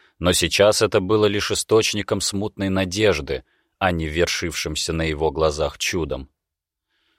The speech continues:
У Сина не хватало сил и внимания на то, чтобы связываться с остальными, и эту функцию выполнял не отходящий от него Кэллен.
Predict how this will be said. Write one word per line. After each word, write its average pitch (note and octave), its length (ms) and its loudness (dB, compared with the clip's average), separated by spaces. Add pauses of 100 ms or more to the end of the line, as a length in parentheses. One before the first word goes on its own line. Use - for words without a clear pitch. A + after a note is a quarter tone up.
(120)
У G2 120 2
Сина E3 300 4
не D#3 120 4
хватало C#3 520 4
сил G#2+ 300 2
и G2+ 120 -4
внимания F#2+ 600 2
на D#2+ 160 -2
то, C3 340 2 (360)
чтобы B2 360 0
связываться G#2 640 2
с - 140 -2
остальными, G2+ 840 -2
и E2+ 120 2
эту F2+ 240 4
функцию G2+ 560 -2
выполнял A#2+ 640 2 (260)
не D3+ 140 2
отходящий G#2 720 0
от G2 120 -4
него G2+ 240 0
Кэллен. F2 520 0